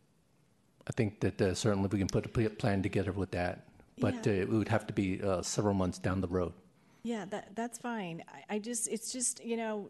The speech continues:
Speaker 2: to say colloquially, it's a sad social commentary when you have to, um, bring in, you know, the legal system to get something done.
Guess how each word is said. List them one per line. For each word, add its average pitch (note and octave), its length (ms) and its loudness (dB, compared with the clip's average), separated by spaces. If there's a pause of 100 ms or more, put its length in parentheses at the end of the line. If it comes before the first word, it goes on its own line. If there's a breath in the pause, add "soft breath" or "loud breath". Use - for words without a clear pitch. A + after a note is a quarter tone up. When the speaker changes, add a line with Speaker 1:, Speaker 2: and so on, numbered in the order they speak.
Speaker 2:
to G3+ 200 -2
say G3+ 600 0 (680)
colloquially, F#3 840 -4 (180)
it's - 180 -6
a F#3 80 -2
sad F3 340 0
social F#3 340 -4
commentary E3+ 760 -6
when D#3+ 200 -8
you E3 100 -8
have E3 280 -8
to, E3 480 -8
um, D#3 400 -12 (580 soft breath)
bring F3 260 -6
in, E3+ 420 -8 (120)
you F3 120 -8
know, D#3 320 -8 (360)
the F3 100 -4
legal E3+ 340 -4
system D#3 520 -6
to E3 120 -10
get D#3+ 220 -8
something D#3 420 -10
done. D#3 380 -10